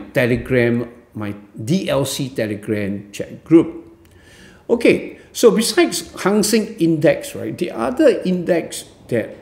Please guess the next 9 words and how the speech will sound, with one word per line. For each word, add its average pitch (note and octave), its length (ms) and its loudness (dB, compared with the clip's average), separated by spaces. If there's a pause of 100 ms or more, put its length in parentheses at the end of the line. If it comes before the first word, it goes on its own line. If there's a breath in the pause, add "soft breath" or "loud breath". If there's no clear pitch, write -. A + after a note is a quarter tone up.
(240)
I'm C3+ 380 -4
watching, C3+ 760 -4 (220 loud breath)
all G2 80 -6
right, G#2 240 -4
is A#2+ 260 -8
the G#2 120 -10
Hang C3+ 400 -6
Seng B2 580 -4
Tech B2+ 220 -4